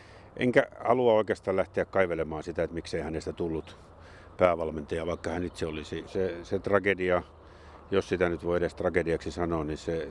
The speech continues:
se jääköön, jääköön salaisuudeksi. En usko, että sitä kukaan ei oikein edes tietää. Se oli vaan, urheilussa oli siihen aikaan paljon ristiriitoja ja,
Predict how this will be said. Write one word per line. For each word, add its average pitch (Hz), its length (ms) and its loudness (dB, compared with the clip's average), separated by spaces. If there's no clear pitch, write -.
se 87 320 0
jääköön, 82 640 2
jääköön 85 400 0
salaisuudeksi. 82 640 0
En 92 100 2
usko, 117 240 2
että - 100 2
sitä 127 180 2
kukaan 131 300 2
ei 123 280 2
oikein 123 300 0
edes 117 200 2
tietää. - 360 0
Se 151 120 2
oli 147 200 0
vaan, 143 380 0
urheilussa 127 480 4
oli 135 140 4
siihen 123 240 6
aikaan 104 280 4
paljon 98 240 4
ristiriitoja 78 760 0
ja, 78 220 -2